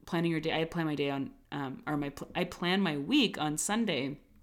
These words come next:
and that's something I look at. Like, when am I gonna do nothing? And I don't get a ton of downtime as a, as a mom and as a business owner, but I do make sure sometimes I have blocks of time where I have nothing planned. We're not going anywhere. We're not doing anything. I'm not working.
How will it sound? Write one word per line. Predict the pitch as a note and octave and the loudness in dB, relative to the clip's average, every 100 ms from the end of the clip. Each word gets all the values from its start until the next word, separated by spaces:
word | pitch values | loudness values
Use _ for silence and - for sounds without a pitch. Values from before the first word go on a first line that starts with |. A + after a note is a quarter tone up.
| - - - - | -20 -18 -8 -2
and | E3 | -2
that's | - | -2
something | F3+ F3 | -2 0
I | F3 | 0
look | A3+ A#3+ | 0 2
at. | F3+ | 0
Like, | C#3+ - | -2 -4
when | D#3+ | -2
am | F3+ | 0
I | G3 | 2
gonna | G3 G3 | 2 0
do | D#3+ D#3 | 0 0
nothing? | F3+ A#3+ D#3 - - - - - - | 0 0 -4 -6 -14 -18 -10 -8 -2
And | D#3+ E3 D#3+ - | 0 2 0 4
I | E3+ | 6
don't | G3+ G#3+ | 6 6
get | A3+ | 4
a | G#3+ | 2
ton | - C4+ | 4 6
of | E4 B3+ | 6 4
downtime | F3+ E3 - D#3 E3+ - | 0 0 -4 -2 -2 -2
as | D#3 D3+ | -4 -2
a, | D3+ D3 - | -2 -4 -4
as | D3+ | -4
a | D#3 | -2
mom | D3 D3 D3 D#3 | 0 2 2 4
and | F#3 | 2
as | D3+ | 0
a | D3+ | -2
business | D3+ D3+ D3+ D3+ | -4 -4 -4 -4
owner, | D3 D3+ F3 - | -4 -2 -2 -6
but | D#3+ | -4
I | D#3 | -4
do | D3 F3 | -2 0
make | F#3 E3+ | 0 0
sure | - E3 D#3 D#3 | -2 0 -2 -4
sometimes | - - E3 E3 D#3 D#3 - - | -4 -2 -2 -2 -2 -2 -6 -6
I | D3 | -6
have | C3+ D3 C#3+ - | -4 -6 -8 -6
blocks | D3+ D3 C3+ G#3+ | 2 4 4 -2
of | G#3 | -4
time | D#3+ C#3+ C#3+ - - - - - | -4 -4 -4 -8 -16 -20 -16 -4
where | D3+ | 0
I | |
have | D3+ D3+ | 0 0
nothing | D3 D#3 D#3 D#3+ | 0 0 2 -2
planned. | - C#3+ - - - | -2 -8 -8 -10 -8
We're | D3 | -6
not | D3+ - | -6 -2
going | F3+ G3 F#3+ | 4 6 6
anywhere. | F3 E3+ D#3+ | 4 2 0
We're | D#3 | -2
not | C#3+ - | -4 -2
doing | F#3 G3 F3+ | 0 2 2
anything. | E3+ E3+ D#3+ D#3 | 0 -2 -4 -4
I'm | D3 D3+ | -4 -2
not | D#3 E3+ | 0 0
working. | C#3+ D3 - D3+ D3 | 0 -4 -2 -2 -2